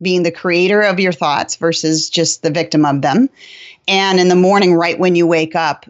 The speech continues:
same thing. You're actually starting your day that way. And if you love to exercise and it's a big part of your life, um, I always pop 'em in right after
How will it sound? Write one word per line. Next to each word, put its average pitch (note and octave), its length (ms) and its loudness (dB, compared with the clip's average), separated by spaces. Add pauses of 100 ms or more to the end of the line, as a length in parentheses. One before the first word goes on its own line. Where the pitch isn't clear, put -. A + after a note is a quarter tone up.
(180)
same D#3+ 320 -2
thing. D#3+ 260 -2
You're D#3+ 160 0
actually D#3 240 -2
starting G3 480 -2
your E3+ 120 2
day D#3 200 -2
that D3 220 -2
way. C#3 340 -4 (640)
And B3+ 160 0
if B3+ 100 -6
you B3 80 -4
love C#4 300 -2
to D4 120 -2
exercise A#3 720 -2
and G3+ 140 -6
it's E3+ 120 -8
a F#3+ 40 -10
big G#3+ 240 -6
part G#3+ 220 -2
of G3 80 -2
your F#3+ 180 0
life, F#3+ 640 -2
um, F3 280 -2
I F3 140 0
always F#3 220 -2
pop F#3 240 -4
'em F3 100 -2
in E3 140 0
right F3 480 0
after E3+ 580 -2